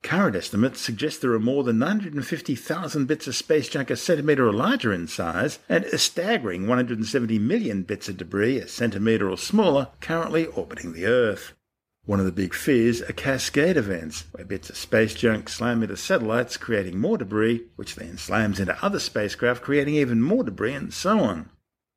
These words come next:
About a third of all the debris currently in orbit was caused by Beijing back in two thousand and seven, when China conducted an anti-satellite missile test using a D F twenty-one ballistic missile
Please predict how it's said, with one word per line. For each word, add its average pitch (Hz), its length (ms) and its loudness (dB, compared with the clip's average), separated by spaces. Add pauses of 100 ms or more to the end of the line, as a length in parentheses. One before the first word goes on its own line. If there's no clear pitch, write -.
About 151 440 2
a 156 100 4
third 160 440 2
of 92 180 -6
all 190 220 0
the 131 140 0
debris 98 320 2
currently 95 480 -2
in 87 80 -8
orbit 110 380 -2 (200)
was - 140 -4
caused 180 400 -2
by 143 160 2
Beijing 117 1000 2
back 80 200 -4
in 110 100 -2
two 110 220 0
thousand 101 420 2
and 101 120 0
seven, 139 500 0
when - 200 -20
China 107 400 2
conducted 110 460 0
an 104 220 -2
anti-satellite 117 720 0
missile 90 340 -4
test 113 380 2
using 90 240 -6
a 80 60 -8
D 98 220 2
F - 120 -4
twenty-one 104 480 2
ballistic 101 340 0
missile 101 520 0